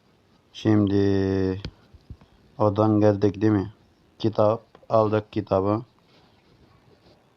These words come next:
Kaç anahtar? İki anahtarımız oldu arkadaşlar.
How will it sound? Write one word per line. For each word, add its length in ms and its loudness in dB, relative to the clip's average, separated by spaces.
Kaç 220 -2
anahtar? 460 0
İki 280 -2
anahtarımız 720 0
oldu 240 -2
arkadaşlar. 720 -2